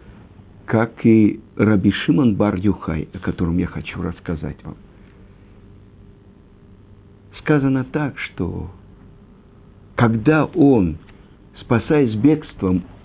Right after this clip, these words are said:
от римлян, спрятался со своим сыном в пещере,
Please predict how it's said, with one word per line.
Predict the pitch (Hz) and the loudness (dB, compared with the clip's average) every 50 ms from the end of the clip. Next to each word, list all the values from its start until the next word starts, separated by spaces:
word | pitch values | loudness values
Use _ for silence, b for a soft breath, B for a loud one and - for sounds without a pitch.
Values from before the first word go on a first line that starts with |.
| - - | 0 2
от | 131 139 120 92 - - - | 4 4 4 2 0 0 0
римлян, | 98 117 127 147 151 123 95 82 76 76 - - B B B B B - - | 2 4 4 6 6 6 4 2 0 -4 -8 -12 B B B B B -20 -20
спрятался | - - - 151 - - - 123 113 - - 107 98 - | -4 0 2 2 2 2 0 -2 -4 -4 -4 -6 -6 -4
со | 110 98 90 | -4 -6 -6
своим | - 110 110 113 107 101 98 - - - | -4 -2 2 2 2 2 0 -2 0 2
сыном | 156 143 123 104 90 85 | 4 4 4 4 0 -2
в | - - | -6 -2
пещере, | - 139 123 - - - - 220 185 185 180 165 165 156 | 2 2 2 4 2 0 2 2 4 4 4 4 2 0